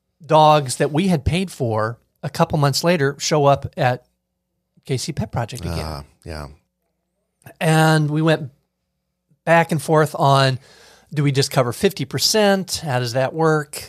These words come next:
Speaker 1: Um, and finally settled on the Rosie Life Starter Kits, is, which is what we're doing now.
Speaker 2: Okay.
Speaker 1: The adopter still pays the adoption fee.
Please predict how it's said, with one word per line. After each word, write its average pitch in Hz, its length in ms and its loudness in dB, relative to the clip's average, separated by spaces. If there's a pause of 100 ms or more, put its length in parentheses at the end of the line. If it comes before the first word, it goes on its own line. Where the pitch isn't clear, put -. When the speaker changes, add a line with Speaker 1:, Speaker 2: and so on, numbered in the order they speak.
(120)
Speaker 1:
Um, 113 460 -12 (920)
and 127 260 -4
finally 185 280 0
settled 147 340 -2
on 127 320 0 (400)
the 143 80 -8
Rosie 156 300 2
Life 143 220 2
Starter 131 320 2
Kits, - 300 -10
is, 120 140 -6
which 139 220 -4
is 110 100 -4
what 123 140 -2
we're 120 80 -4
doing 120 320 -2
now. - 380 -8
Speaker 2:
Okay. - 140 -8 (1500)
Speaker 1:
The 156 180 -2
adopter 170 380 2
still 160 240 0
pays 139 300 0
the 151 80 -4
adoption 127 440 -2
fee. - 360 -14